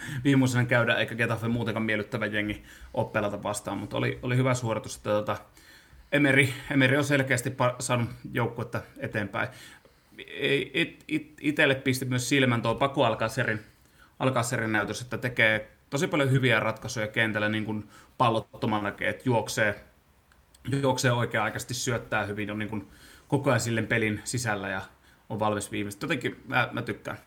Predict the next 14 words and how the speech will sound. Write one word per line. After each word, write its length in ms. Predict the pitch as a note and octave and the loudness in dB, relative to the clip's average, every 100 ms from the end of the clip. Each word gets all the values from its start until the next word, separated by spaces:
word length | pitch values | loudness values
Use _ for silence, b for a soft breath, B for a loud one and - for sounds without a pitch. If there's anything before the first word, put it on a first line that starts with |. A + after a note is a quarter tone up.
| - | -14
että 240 | - G2 A2+ | -12 -6 -6
on, 80 | G#2+ | -4
tota, 280 | G#2 G#2+ - - - _ - | -4 -4 -6 -14 -20 _ -10
on 100 | A2+ | -6
löytänyt 260 | A2+ A2+ | -2 -2
jotenkin 220 | A2 A2+ | -2 -4
uuden 260 | G#2 G#2 G2+ | -6 -6 -4
vaihteen 340 | G2 G2 - | -4 -4 -6
ja 60 | E2+ | -8
tekee 280 | - A2 A2 | -8 -4 -4
niinku 180 | G#2+ F#2+ | -4 -4
älykästä 420 | G#2 G#2 G#2 A2+ | -4 -6 -10 -10
duunia 280 | - - - | -10 -8 -8
siellä. 220 | B2 B2 | -8 -10